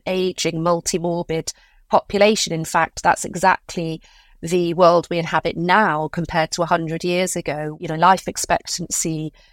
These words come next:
is extraordinarily long compared to a century ago, but we also have many more relatively unhealthy people living with conditions that become increasingly costly to treat. So that's the other problem. I think almost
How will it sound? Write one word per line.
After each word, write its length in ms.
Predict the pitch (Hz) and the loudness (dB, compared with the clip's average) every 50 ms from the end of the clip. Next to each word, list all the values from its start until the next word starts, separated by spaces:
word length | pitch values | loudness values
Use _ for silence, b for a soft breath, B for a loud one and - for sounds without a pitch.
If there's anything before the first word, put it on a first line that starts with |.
| b b b | b b b
is 260 | 175 160 156 - - | -6 -4 -2 -2 -4
extraordinarily 920 | - - - - - - - 214 196 180 - 180 170 175 165 165 160 156 156 | -4 -4 -2 -2 -2 0 0 0 0 0 -2 0 2 2 2 2 0 -2 -2
long 580 | 160 170 180 185 190 202 196 175 151 156 156 | -2 4 6 8 8 8 6 4 -2 -4 -6
compared 460 | - - 160 156 - 160 156 156 151 - | -6 -8 -10 -8 -6 -6 -6 -6 -4 -6
to 160 | - - 151 | -4 -4 -4
a 80 | 151 | -4
century 560 | - - 156 151 160 - - - - 156 151 151 | -2 -2 -2 -2 -4 -4 -6 -4 -4 -4 -4 -4
ago, 420 | 147 - 151 147 151 151 151 170 196 B B B B B B - | -4 -4 -4 -4 -4 -4 -6 -6 -8 B B B B B B 0
but 160 | 180 160 - | 0 2 2
we 160 | 175 170 165 | 0 -4 -4
also 320 | 165 175 175 - - 170 156 | -4 -2 -2 -2 -2 -2 -2
have 220 | 151 175 160 - | 0 -2 -2 -2
many 340 | 170 165 170 170 165 165 170 | -2 -2 -2 -2 -2 -2 -4
more 460 | 160 160 165 170 165 156 156 160 156 _ _ _ - | -4 -2 -2 -2 -2 -4 -4 -6 -8 _ _ _ -6
relatively 540 | 175 175 175 175 175 - - 175 - 160 165 | 2 4 4 4 4 2 0 -2 -2 0 2
unhealthy 920 | 170 160 160 160 160 - - 190 190 202 185 - - - - 151 151 156 _ _ _ _ _ _ | 2 2 2 0 -4 -4 0 2 2 2 2 -2 -6 -8 -6 -6 -6 -8 _ _ _ _ _ _
people 380 | - 202 180 - - - 175 175 | -4 -2 -2 -2 -2 -4 -4 -2
living 460 | 170 170 185 180 - 165 160 156 156 | -2 -2 -2 0 0 -2 -4 -4 -4
with 180 | 160 165 - | -6 -6 -8
conditions 480 | - - - 156 165 - - 165 147 - | -8 -10 -6 -4 -2 -2 -2 -2 -2 -2
that 100 | - - | -4 -4
become 240 | - - - 175 156 | -4 -6 -6 -6 -6
increasingly 540 | 156 156 - - 165 151 - - 160 151 - | -6 -6 -6 -6 -6 -6 -4 -6 -6 -6 -8
costly 400 | - - 160 - - - 165 151 | -6 -6 -6 -4 -4 -4 -6 -6
to 120 | - 175 | -6 -6
treat. 420 | - - - 196 156 139 - - | -4 0 0 0 -2 -2 -6 -6
So 160 | - - 190 175 | 0 0 4 6
that's 300 | 214 220 - - - - | 6 4 4 2 -2 -4
the 120 | 208 202 | 0 4
other 220 | 202 220 214 220 | 4 4 4 2
problem. 360 | - - 175 160 - 165 156 160 | -2 0 -4 -4 -2 -2 -2 -2
I 80 | 160 | -2
think 220 | 160 - 196 180 - - | -2 -2 -6 -6 -4 -2
almost 340 | 202 202 196 185 - - | -2 -2 -2 -2 -6 -6